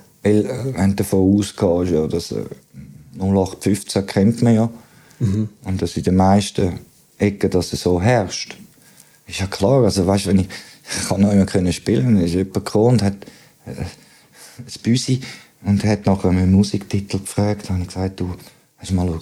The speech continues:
Speaker 1: geschaut, was auf dem Flyer steht?
Speaker 2: Mhm.
Speaker 1: Oder gehst du einfach irgendwo in den Ausgang, trinkst ein bisschen und dann, ich will das hören.
Speaker 2: Mhm.
Speaker 1: Ja, so. Und dann habe ich gesagt, ja, das ist der falsche Ecke.
Speaker 2: Ja.
Speaker 1: Das geht nicht so. Tu dir das mal überlegen.
Speaker 2: Ja,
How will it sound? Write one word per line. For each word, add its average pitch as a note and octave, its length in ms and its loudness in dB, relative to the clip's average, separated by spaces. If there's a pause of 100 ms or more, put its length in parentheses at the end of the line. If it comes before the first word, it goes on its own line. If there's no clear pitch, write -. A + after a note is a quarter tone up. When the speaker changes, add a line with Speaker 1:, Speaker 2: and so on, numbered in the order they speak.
Speaker 1:
geschaut, F#2 300 -2
was F2 160 -6
auf - 80 -12
dem D2 100 -6
Flyer G2 460 -2
steht? - 220 -10 (320)
Speaker 2:
Mhm. G#2+ 280 -4 (400)
Speaker 1:
Oder E2+ 180 -6
gehst D#2+ 260 -2
du - 20 0
einfach D#2 280 -2 (100)
irgendwo E2 380 0
in E2 80 2
den F#2+ 100 6
Ausgang, G#2 380 2
trinkst A#2 420 2
ein B2+ 60 2
bisschen G#2+ 360 4
und F#2+ 160 0
dann, F#2+ 260 4
ich A2 140 2
will A2 180 4
das A2 400 2
hören. - 260 -4 (260)
Speaker 2:
Mhm. A2+ 240 -2
Speaker 1:
Ja, C3+ 260 4
so. E3+ 280 2
Und - 60 -10 (360)
dann F#2 80 2
habe G2 40 6
ich F#2+ 60 0
gesagt, F2+ 140 2
ja, G#2+ 160 4
das A#2+ 200 2
ist G#2+ 240 -2
der - 60 0
falsche - 460 -4
Ecke. B2+ 140 4
Speaker 2:
Ja. A2 100 -4 (200)
Speaker 1:
Das - 160 -16
geht F#2 340 -2
nicht D#2+ 180 -12
so. - 100 -20 (800)
Tu G2 100 0
dir G2+ 120 0
das F#2+ 200 -2
mal F2 220 2
überlegen. C#2+ 380 -6 (560)
Speaker 2:
Ja, C3 260 2